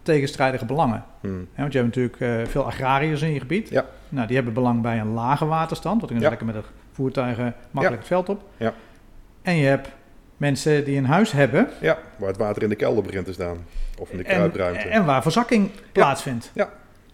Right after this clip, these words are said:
Speaker 1: Hoe maak je die afweging?
Speaker 2: Ja, dat is een hele moeilijke.
Speaker 1: Want als je het voor de een goed doet,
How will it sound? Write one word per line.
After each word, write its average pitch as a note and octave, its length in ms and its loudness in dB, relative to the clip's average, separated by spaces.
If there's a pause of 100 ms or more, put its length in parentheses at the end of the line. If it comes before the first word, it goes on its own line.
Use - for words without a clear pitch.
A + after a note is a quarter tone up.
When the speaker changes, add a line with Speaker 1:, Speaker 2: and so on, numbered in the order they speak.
(800)
Speaker 1:
Hoe F#3+ 200 -2
maak E3+ 340 -4
je A#2+ 140 -4
die C#3+ 220 -6
afweging? A2+ 540 -6 (120)
Speaker 2:
Ja, - 140 -10
dat - 20 -10
is E2 100 -8
een F#2+ 120 -6
hele G2 160 -2
moeilijke. F#2 320 -8
Speaker 1:
Want - 680 -14
als C3+ 100 0
je - 60 -12
het - 0 -
voor D3+ 100 -4
de F#3+ 220 0
een D#3 40 2
goed F#3+ 180 0
doet, B2+ 280 -6